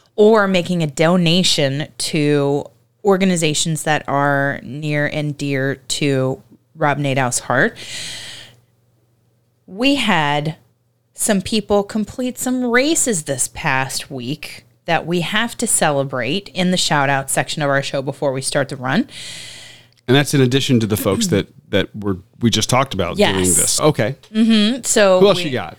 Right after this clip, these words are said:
Speaker 1: so we had great people in the Runcation Nation who ran that virtual race. We also have our friends from the We'll Run For podcast who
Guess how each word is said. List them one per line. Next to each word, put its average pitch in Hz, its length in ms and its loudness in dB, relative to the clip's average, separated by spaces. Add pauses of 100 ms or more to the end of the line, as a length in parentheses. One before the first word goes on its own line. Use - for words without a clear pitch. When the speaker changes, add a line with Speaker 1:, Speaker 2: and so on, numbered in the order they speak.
Speaker 1:
so 196 160 2
we 180 120 0
had 170 200 -4
great 196 400 -2
people 208 300 0
in 185 100 0
the 175 60 -2
Runcation 156 540 -2
Nation 135 440 -8
who 139 140 -10
ran 143 320 -4
that 147 180 -2
virtual 135 400 -4
race. - 460 -4 (1400)
We 190 140 2
also 202 400 2
have 160 420 0 (320)
our 214 160 2
friends 202 420 2
from 180 220 0
the 165 80 -2
We'll 165 220 2
Run 202 240 0
For 160 240 0
podcast 120 880 -4 (520)
who 196 720 4